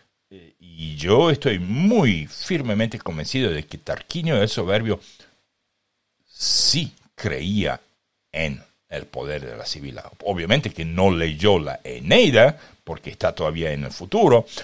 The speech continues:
pero él sí le temía a los dioses. A los dioses sí les temía, porque si no, él no hubiese mandado a, a sus propios hijos a Delfos, porque una serpi-, una serpiente se le cayó de la columna.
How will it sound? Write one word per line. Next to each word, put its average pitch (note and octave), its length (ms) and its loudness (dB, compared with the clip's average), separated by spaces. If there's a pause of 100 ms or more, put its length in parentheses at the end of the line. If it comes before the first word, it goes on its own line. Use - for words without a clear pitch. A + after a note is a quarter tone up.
(220)
pero D3+ 400 6 (300)
él F#2 360 0
sí G2 400 -2
le D2 100 -8
temía D2 380 -6
a - 20 -8
los - 140 -12
dioses. - 520 -14
A D#2 120 -2
los D2+ 180 -6
dioses C#3+ 520 0
sí - 200 -14
les D2+ 100 -12
temía, D2+ 260 -12
porque C3 260 -4
si D#3 140 0
no, A3 220 4 (100)
él D3 140 2
no D3 80 2
hubiese C#3+ 260 -2
mandado G2+ 480 2 (360)
a, C#2 1080 -8 (320)
a D2 200 -12
sus - 240 -12
propios A#2 360 -6
hijos A2 300 -6
a E2+ 60 -10
Delfos, D3 420 4
porque A2 420 -2
una B2+ 200 0
serpi-, - 600 -10
una A#2+ 180 -2
serpiente B2 640 -2
se F#2+ 160 -8
le D2+ 80 -14
cayó D#2+ 300 -8
de D#2 60 -8
la C2+ 100 -10
columna. G#2 380 -4